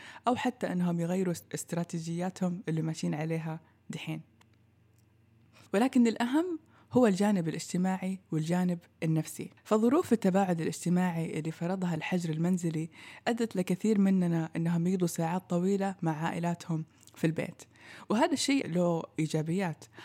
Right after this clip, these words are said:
لأنه في هذه الفترة كثير ناس تعمقت علاقاتهم بأسرهم أكثر وأكثر، ولكن كمان هذا الشيء له سلبيات. فهذا القرب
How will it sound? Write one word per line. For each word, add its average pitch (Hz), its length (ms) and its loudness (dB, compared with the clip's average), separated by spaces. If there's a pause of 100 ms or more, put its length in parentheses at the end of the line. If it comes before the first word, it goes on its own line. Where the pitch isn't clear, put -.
(160)
لأنه 180 460 2
في 185 160 -2
هذه 220 160 0
الفترة 185 340 -4
كثير 180 360 -2
ناس 175 260 -2
تعمقت 170 540 -2
علاقاتهم 160 580 -4
بأسرهم 160 640 -4 (100)
أكثر 160 300 -6
وأكثر، - 420 -12 (500)
ولكن 220 480 0 (220)
كمان 311 360 4
هذا 202 240 2
الشيء 175 460 -4 (140)
له 196 100 2
سلبيات. 151 580 -2
فهذا 277 360 2
القرب 202 380 4